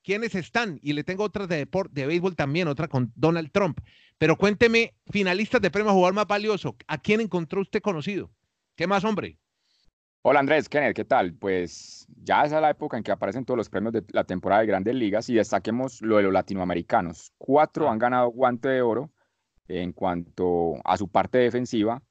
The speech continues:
Speaker 2: tres de ellos en la Liga Americana. Hablamos de Francisco Lindor, el segun-, el shortstop de puertorriqueño de los Indios de Cleveland, y también ha ganado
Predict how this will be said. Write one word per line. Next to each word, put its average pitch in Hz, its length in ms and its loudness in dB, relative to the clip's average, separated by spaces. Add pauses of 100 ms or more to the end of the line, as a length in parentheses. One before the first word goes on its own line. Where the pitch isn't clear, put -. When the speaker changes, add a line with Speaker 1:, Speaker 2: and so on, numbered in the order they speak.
(280)
Speaker 2:
tres 104 180 2
de 117 60 2
ellos 123 220 0
en 117 80 -4
la 95 80 -2
Liga 95 160 0
Americana. 117 460 -2
Hablamos 107 260 -2
de 101 160 -2
Francisco 92 520 -4
Lindor, 104 460 0
el 92 100 -4
segun-, 90 380 -4
el 90 280 -4
shortstop 113 500 -2
de 104 240 2
puertorriqueño 98 640 -2
de 104 60 0
los 95 120 -2
Indios 101 180 -2
de 120 100 0
Cleveland, 110 420 0 (420)
y 92 120 -4
también 101 240 2
ha 110 80 4
ganado 110 420 2